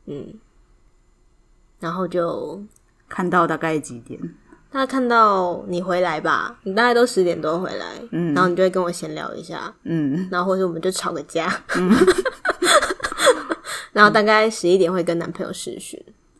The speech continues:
Speaker 2: 哦，你就会进房间视讯。
Speaker 1: 对。
Speaker 2: 那你们都讲多久的电话？
Speaker 1: 有时候会讲大概，通常都讲到十二点左右，但如果有一些事情要讨论，可能就会到比较晚。
Speaker 2: 嗯。
Speaker 1: 但是我尽量在十二点之前挂电话。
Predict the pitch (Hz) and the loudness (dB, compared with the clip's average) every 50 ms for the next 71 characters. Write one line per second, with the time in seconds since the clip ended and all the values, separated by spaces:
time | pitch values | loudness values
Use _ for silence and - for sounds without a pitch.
0 | _ _ - 147 143 147 147 147 151 151 147 143 160 160 160 151 175 170 156 151 | _ _ -12 -10 -8 -6 -6 -6 -4 -4 -2 0 0 0 0 0 0 -2 -2 -2
1 | 143 135 120 123 127 131 123 127 131 - - 151 127 120 - - - 127 - 160 | -2 -4 -6 -6 -8 -8 -10 -10 -10 -8 -6 -6 -6 -8 -8 -12 -12 -10 -10 -12
2 | 165 - - - - - - - - _ _ _ _ _ _ _ _ _ _ _ | -12 -12 -10 -10 -10 -10 -12 -16 -20 _ _ _ _ _ _ _ _ _ _ _
3 | - 226 233 214 185 165 143 156 151 156 156 151 - 151 135 123 120 127 139 139 | -2 0 2 2 2 2 2 2 0 0 -2 -2 -2 -4 -4 -4 -6 -10 -12 -10
4 | - 135 139 135 143 135 127 - 123 123 117 - _ _ - - 131 - 127 123 | -8 -8 -6 -4 -4 -6 -6 -6 -8 -10 -10 -12 _ _ -10 -8 -8 -8 -10 -12
5 | 131 - - - 190 185 - - - 180 180 208 226 262 269 302 294 277 - 202 | -12 -12 -12 -12 -12 -14 -12 -8 -8 -4 0 2 2 4 4 4 4 4 0 -4
6 | 156 151 151 135 147 - 180 180 180 175 160 156 180 - - 262 294 311 277 202 | -6 -6 -6 -10 -8 -6 -4 -4 -2 -4 -4 -6 -8 -8 -4 0 2 4 4 6
7 | 196 202 208 208 180 147 147 156 170 185 - - 139 147 151 - - - - - | 6 4 4 2 0 -2 0 0 -2 -2 -4 -6 -6 -4 -4 -6 -6 -8 -10 -10
8 | - 214 - - - - 73 69 - - - - _ _ _ - 240 254 247 208 | -12 -14 -14 -16 -14 -14 -14 -14 -14 -14 -16 -20 _ _ _ 0 2 4 4 4
9 | 185 180 170 165 165 143 147 165 170 175 170 170 - - 185 - - - - 71 | 4 4 4 4 4 2 0 0 -2 -2 -4 -2 -2 -4 -6 -6 -6 -8 -8 -8
10 | - - - - - - - - - - - - - 156 143 143 156 160 160 160 | -6 -8 -8 -8 -8 -8 -10 -10 -12 -12 -12 -10 -10 -10 -6 -4 -2 -2 -2 -2
11 | - 151 135 98 - - - 98 98 95 82 85 - _ _ _ - - - 165 | -2 -4 -4 -4 -6 -8 -8 -8 -8 -10 -12 -14 -14 _ _ _ -2 0 2 4
12 | 151 143 185 170 165 - - - 190 180 175 160 160 165 170 170 170 - - - | 6 6 4 4 0 -2 -2 0 0 2 0 -2 -2 -2 -4 -4 -6 -8 -8 -8
13 | - 69 - - - - - - - - 113 - - - - - 214 - - 80 | -6 -6 -6 -8 -10 -12 -12 -10 -10 -10 -10 -10 -10 -10 -10 -10 -6 -4 -4 -4
14 | - - - 62 - - - - - - - | -4 -6 -10 -12 -12 -14 -18 -18 -18 -16 -18